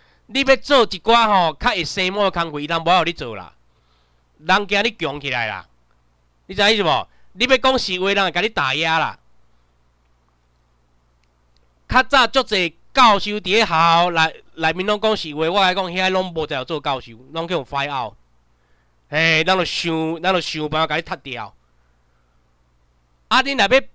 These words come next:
办一个报纸去讲一下实话，也是讲啥物款的话，人就甲你抄，人就，人，人就啥物甲你抄，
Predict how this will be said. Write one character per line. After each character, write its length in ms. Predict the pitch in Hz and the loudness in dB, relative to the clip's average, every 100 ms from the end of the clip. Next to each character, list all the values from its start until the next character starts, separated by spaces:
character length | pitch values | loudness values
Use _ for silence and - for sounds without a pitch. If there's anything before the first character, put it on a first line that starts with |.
| - | -8
办 240 | - 190 185 | 0 0 0
一 160 | 190 | -4
个 180 | 185 196 _ _ - | -2 -2 _ _ 2
报 300 | 254 220 202 | 4 4 2
纸 180 | 240 196 | 0 -2
去 100 | 185 | -2
讲 260 | 226 226 | -2 -2
一 60 | 185 | -2
下 100 | 202 | -2
实 220 | - 156 | -2 -6
话， 120 | 160 | -2
也 520 | 160 160 - - 180 | -2 -2 -8 -4 -4
是 120 | 156 165 | -4 -2
讲 400 | 226 226 233 - - - - _ _ _ | 0 0 -4 -14 -20 -20 -20 _ _ _
啥 260 | - - 226 | -14 0 0
物 140 | 226 | 0
款 160 | 233 214 | 0 0
的 60 | 180 | 2
话， 120 | 170 | 0
人 60 | |
就 200 | 170 165 | 0 -2
甲 80 | 147 | -2
你 100 | 170 | -4
抄， 380 | 180 165 160 165 _ _ _ | -2 0 0 -4 _ _ _
人 140 | 170 | 0
就， 200 | 185 165 170 | 0 -2 -2
人， 440 | 175 180 185 185 - | 0 2 0 -4 -8
人 220 | 165 185 | 0 2
就 100 | 165 | 2
啥 140 | 190 196 | 0 0
物 20 | |
甲 120 | 170 | 0
你 40 | |
抄， 220 | 165 170 | 0 -2